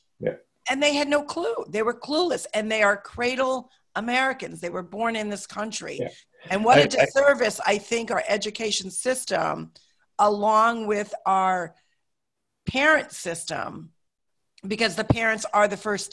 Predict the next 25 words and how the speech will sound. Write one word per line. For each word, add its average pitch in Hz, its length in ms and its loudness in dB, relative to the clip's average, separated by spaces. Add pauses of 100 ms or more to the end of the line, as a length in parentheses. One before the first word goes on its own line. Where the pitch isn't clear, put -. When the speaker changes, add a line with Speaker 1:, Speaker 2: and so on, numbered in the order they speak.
Speaker 2:
teachers 180 520 -6 (260)
Speaker 1:
Yeah. - 100 -4 (160)
Speaker 2:
of - 140 -16
their 185 120 -10 (140)
children, 202 480 2 (480)
to 226 60 -2 (220)
instill, 220 760 0 (120)
obviously, 190 340 -4 (180)
values 175 380 -2
and 180 140 -12
all - 140 -2
of 165 80 -14
that, 214 300 0 (300)
Speaker 1:
Yeah. - 120 -12 (320)
Speaker 2:
but 202 80 -4 (160)
basic 285 260 0 (160)
teaching 269 400 -2
knowledge 180 340 0
of 175 60 -6
our, 175 180 0 (120)
of, 165 120 -2 (140)
of 175 240 -6
our 175 80 -6 (140)
country. 247 400 -4 (500)
Speaker 1:
Yeah. - 200 -10